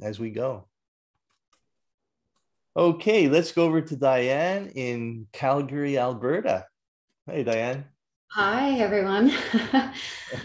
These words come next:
Speaker 2: Um, yeah, I, I love the subconscious healing method. And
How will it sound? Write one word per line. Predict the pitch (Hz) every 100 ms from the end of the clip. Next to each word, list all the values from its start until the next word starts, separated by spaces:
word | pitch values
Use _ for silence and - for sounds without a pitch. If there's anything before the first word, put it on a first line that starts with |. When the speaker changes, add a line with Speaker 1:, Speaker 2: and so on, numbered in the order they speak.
| - 226
Speaker 2:
Um, | 220 214 208 208 - - - - _
yeah, | 220 247 320
I, | 220 214 208 - -
I | 202 202 196 196 - -
love | 190 196 202 214 - -
the | 208
subconscious | 196 190 196 180 185
healing | 190 196 185
method. | 175 170 185 175 -
And | 180 175 180 180